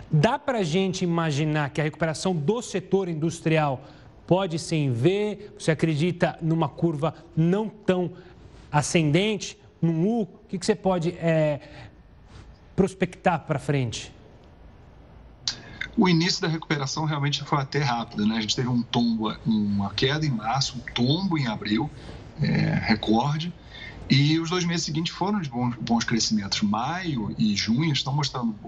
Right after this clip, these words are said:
Speaker 2: é, bom crescimento da atividade econômica, da atividade industrial em particular. É, mas para os próximos meses, realmente ainda exi-, existe uma série de,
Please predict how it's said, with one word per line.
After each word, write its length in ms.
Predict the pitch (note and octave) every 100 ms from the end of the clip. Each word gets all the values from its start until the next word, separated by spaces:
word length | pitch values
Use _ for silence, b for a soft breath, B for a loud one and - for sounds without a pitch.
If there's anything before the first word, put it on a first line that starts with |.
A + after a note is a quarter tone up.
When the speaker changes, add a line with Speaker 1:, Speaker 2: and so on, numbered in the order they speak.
| - -
Speaker 2:
é, 300 | - - - -
bom 220 | G#2+ C3
crescimento 500 | B2+ A2 A#2+ A2 A2
da 140 | G#2+ G2+
atividade 480 | - G#2 G#2+ G#2
econômica, 460 | - G2 G2+ B2 A2
da 40 |
atividade 320 | G#2 A2 G#2+ G#2
industrial 360 | G#2 G#2+ G#2+
em 40 | G#2
particular. 640 | G2 - G#2+ G2+ C3+ C#3+ B B B B B -
É, 500 | A2 A2 A2+ A2 A2
mas 300 | G#2 A#2+ D3+
para 120 | E3+
os 60 | D3
próximos 400 | C3+ B2+ A2 G2+
meses, 380 | B2 E3 D3 -
realmente 480 | A#2+ C3+ C#3 C#3+ D#3+
ainda 180 | D#3+
exi-, 320 | D#3+ - C3 - C3
existe 360 | A2 B2+ -
uma 220 | D#3 D3+ C3+
série 460 | - A2+ A#2+ C3+
de, 300 | C3 C3 B2+